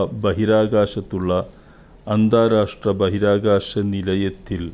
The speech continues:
താമസിച്ചാണ് തിരിച്ചു വരുന്നത്.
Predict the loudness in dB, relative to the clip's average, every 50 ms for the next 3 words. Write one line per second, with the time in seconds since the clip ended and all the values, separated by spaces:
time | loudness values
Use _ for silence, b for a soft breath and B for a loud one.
0 | -14 -18 -20 -20 -20 -20 -20 -20 -20 -20 -20 -20 -20 -20 -20 -20 -8 -4 -2 -2
1 | 0 0 -2 -4 -6 -6 -8 -8 -6 -4 -4 -2 -2 -2 -6 -8 -10 -10 -10 -10
2 | -12 -10 -10 -10 -8 -8 -10 -10 -12 -12 -14 -16 -18 -20